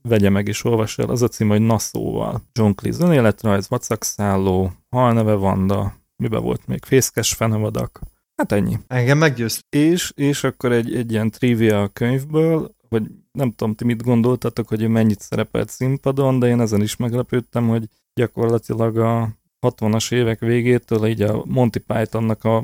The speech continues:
Speaker 1: turnéit kivéve így, meg hát ezeket az ilyen stand-up esteket így, meg mit tudom én, azt, nem, Amnesty esteket csinált még egy időben, azokon kívül zéro.
Speaker 2: Igen, ez, ez tényleg meglepő.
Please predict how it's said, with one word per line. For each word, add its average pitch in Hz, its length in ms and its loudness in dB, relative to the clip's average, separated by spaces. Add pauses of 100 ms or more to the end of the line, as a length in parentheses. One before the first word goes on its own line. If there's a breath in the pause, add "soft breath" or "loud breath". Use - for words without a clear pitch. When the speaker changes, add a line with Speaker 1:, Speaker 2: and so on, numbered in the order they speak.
(140)
Speaker 1:
turnéit 110 440 0
kivéve 113 460 2
így, 110 400 -2
meg 120 180 -4
hát 123 160 2
ezeket 113 360 0
az 104 120 -2
ilyen 110 140 2
stand-up 110 480 2
esteket - 500 -2
így, 110 160 -6 (360)
meg 110 340 -2
mit 127 120 -6
tudom 113 240 0
én, 110 60 0
azt, 120 420 -4
nem, 117 180 2
Amnesty 113 500 2
esteket 104 520 -2
csinált 110 400 -2
még 107 160 -2
egy 104 140 -2
időben, 131 540 2 (360 soft breath)
azokon 127 380 0
kívül 117 300 0
zéro. 98 440 -4 (340)
Speaker 2:
Igen, 123 280 0
ez, - 320 -4
ez 131 280 -2
tényleg 117 360 2
meglepő. 117 560 -6